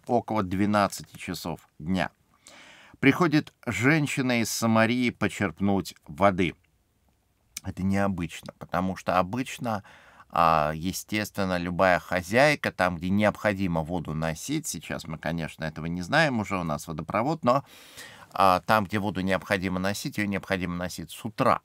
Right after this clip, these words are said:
Естественно, нужно набрать воды, нужно готовить пищу. А, все нужды, они должны быть в воде, они должны быть удовлетворены с утра, но почему-то эта женщина приходит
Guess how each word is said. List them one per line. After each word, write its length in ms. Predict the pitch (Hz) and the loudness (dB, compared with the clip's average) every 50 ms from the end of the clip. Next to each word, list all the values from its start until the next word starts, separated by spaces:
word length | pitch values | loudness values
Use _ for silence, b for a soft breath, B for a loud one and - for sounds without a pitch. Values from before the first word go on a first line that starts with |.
| - | -8
Естественно, 720 | - 78 90 85 - - 76 69 - - - 67 - - 65 | -10 -10 -10 -10 -10 -12 -12 -14 -14 -14 -14 -12 -12 -12 -12
нужно 360 | 71 76 73 71 - 73 71 | -12 -14 -14 -16 -14 -12 -8
набрать 460 | 78 80 87 87 78 85 85 78 - - | -4 -4 -2 -2 0 -2 -2 -4 -4 -4
воды, 480 | 78 78 76 85 117 - 151 143 127 | -4 -4 -2 2 2 4 4 4 4
нужно 480 | 104 95 92 82 73 71 - 90 80 - B B B B B B B B B | 2 2 0 -2 -2 -2 -2 -2 -2 -2 B B B B B B B B B
готовить 540 | - 113 110 - 110 101 90 92 85 - | 2 2 2 4 0 2 2 0 -2 -2
пищу. 540 | - - 147 151 127 - - - 131 110 92 B B B B B B B | 2 4 4 4 4 2 0 2 2 2 0 B B B B B B B
А, 480 | - - 98 95 90 85 82 82 80 78 76 - | -2 2 4 4 6 6 4 4 0 -2 -6 -10
все 420 | - - - - 117 110 107 98 95 | -12 -10 -6 -2 0 2 2 2 2
нужды, 640 | 90 92 107 120 127 117 95 95 117 113 104 85 b b b b b b | 2 2 0 0 -2 -4 -2 0 2 2 2 0 b b b b b b
они 280 | - 80 87 90 92 95 | -6 -4 -2 -2 0 0
должны 300 | 95 92 80 - 104 101 | 0 0 0 0 -2 -2
быть 320 | 87 87 80 - - - - | -2 -2 -4 -8 -14 -16 -14
в 100 | - 78 | -10 -4
воде, 340 | 90 98 107 104 82 87 123 | 2 4 4 4 4 2 0
они 160 | 123 107 98 | 0 0 0
должны 320 | 95 82 90 90 85 95 98 | 0 0 -2 -2 -2 -2 -2
быть 220 | 85 82 - - | -2 -4 -6 -6
удовлетворены 680 | 92 87 87 90 90 85 82 - 101 95 101 101 104 95 | -6 -4 -2 -2 -2 -4 -2 -4 -2 -2 0 0 -2 -2
с 140 | - - - | -4 -4 -4
утра, 400 | 113 101 - 127 131 135 107 87 | -4 0 2 6 6 6 6 6
но 140 | 82 85 | 2 -2
почему-то 500 | - - 80 - - 98 107 107 - - | -6 -8 -10 -8 -6 -4 -4 -4 -4 -6
эта 200 | 90 80 87 87 | -8 -6 -6 -8
женщина 440 | 82 - 101 98 95 - 90 90 85 | -4 -4 -4 -4 -4 -6 -8 -8 -8
приходит 560 | - 82 87 82 - - 90 92 87 87 - | -6 -8 -10 -8 -6 -4 -4 -4 -4 -4 -8